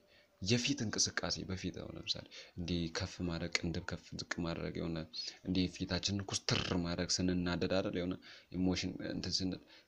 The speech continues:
ፊታችንን እንዲህ እናጨማድዳለን። እ፣ ደስ የሚል ነገር ደግሞ ካገኘን ፈገግ እንላለን። ፌሻል ኤክስፕሬሽን ነው ያ። ቦዲ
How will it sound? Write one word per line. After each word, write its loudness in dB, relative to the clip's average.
ፊታችንን -2
እንዲህ -4
እናጨማድዳለን። 2
እ፣ 6
ደስ 8
የሚል 2
ነገር -2
ደግሞ -2
ካገኘን -2
ፈገግ 0
እንላለን። -2
ፌሻል 4
ኤክስፕሬሽን -2
ነው -2
ያ። -2
ቦዲ 12